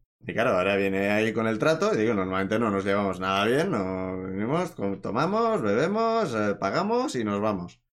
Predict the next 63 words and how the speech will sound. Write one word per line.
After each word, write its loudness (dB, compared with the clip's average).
Pero -2
entonces 0
vino 0
todo 2
el 0
tema 0
del 0
trato 0
este, 0
por -8
el -8
tema -2
de 2
Jaffrey 2
y 0
tal, 2
y -2
llegaron 0
al 0
trato 2
este, -2
y 2
nos -2
han -4
pedido 2
que, 0
a 4
ver, 0
que -2
no, -4
que -4
no -2
los 0
vayan 0
a 0
estafar -2
de 2
nuevo, 2
y 4
ya 4
habéis 2
visto 0
que 0
está 4
aquí 2
todo 4
el 4
día 4
rondando 2
a 6
ver 2
si 0
puede 2
soltar 2
a 2
Sleepy 0
para 0
que 2
vaya 2
a 2
distraer 0
la 2
yegua. 0